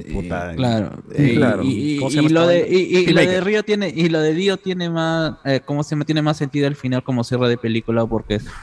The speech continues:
Speaker 1: Rainbow in the Dark, pues, ¿no? El, ¿cómo se llama? El, el arco iris por el Bifrost.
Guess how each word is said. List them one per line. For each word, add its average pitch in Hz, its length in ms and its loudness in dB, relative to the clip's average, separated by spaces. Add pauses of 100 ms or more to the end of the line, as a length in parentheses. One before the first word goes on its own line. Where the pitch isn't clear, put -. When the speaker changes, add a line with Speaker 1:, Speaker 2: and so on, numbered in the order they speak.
(100)
Speaker 1:
Rainbow 131 420 0
in 117 140 -2
the 107 100 0
Dark, 120 380 0
pues, - 240 -16
¿no? 127 300 -6 (100)
El, 113 280 -6
¿cómo 110 240 -4
se 117 120 -6
llama? 110 220 0
El, 107 180 2
el 110 120 2
arco 117 240 -2
iris 120 360 2
por 113 280 -6
el 107 140 -2
Bifrost. 107 360 -2